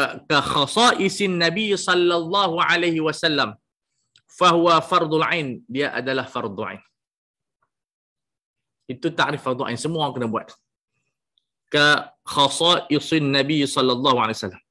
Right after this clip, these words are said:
Wa in kana al maqsudu min al wujub, kalau yang dimaksudkan kewajipan tersebut tak melihat kepada individu, innama huwa iqa'ul fi'li saja,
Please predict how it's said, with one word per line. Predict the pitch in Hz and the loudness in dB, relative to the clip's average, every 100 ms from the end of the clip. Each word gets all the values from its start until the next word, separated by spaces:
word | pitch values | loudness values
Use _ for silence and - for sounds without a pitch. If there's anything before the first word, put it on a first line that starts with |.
| _ _ _ _ _ _ - | _ _ _ _ _ _ 0
Wa | 151 | 2
in | 170 160 156 | 2 0 4
kana | 254 240 | 4 6
al | 220 | 4
maqsudu | 202 190 - - 240 214 | 4 2 0 -2 0 0
min | 196 190 185 | 0 0 0
al | |
wujub, | 170 170 185 220 226 233 156 - _ _ _ - _ _ | 0 -2 -2 0 0 0 -2 -6 _ _ _ -20 _ _
kalau | 160 165 180 226 220 | -2 2 4 4 2
yang | 196 | 0
dimaksudkan | 180 175 151 - 196 156 180 160 | 0 -2 -4 -4 -4 -2 -4 -2
kewajipan | 170 165 170 180 165 | -2 0 0 0 0
tersebut | 160 151 160 196 190 | -2 -4 -2 -2 0
tak | 156 151 | -2 -2
melihat | 170 175 185 - | -2 -2 -2 -4
kepada | 165 - 160 | -6 -2 -2
individu, | - 165 156 151 156 208 247 247 _ _ _ _ _ _ _ _ | -2 -4 -4 -4 -4 -2 -4 -8 _ _ _ _ _ _ _ _
innama | 165 165 180 190 190 | -2 0 2 2 2
huwa | 180 170 170 170 | 2 2 2 2
iqa'ul | 147 156 - 190 226 226 - 180 175 | 0 -4 -2 0 2 2 2 2 2
fi'li | 156 190 214 - 165 180 156 | 0 2 2 0 -2 -2 -2
saja, | 151 147 180 240 - | -2 0 2 0 -4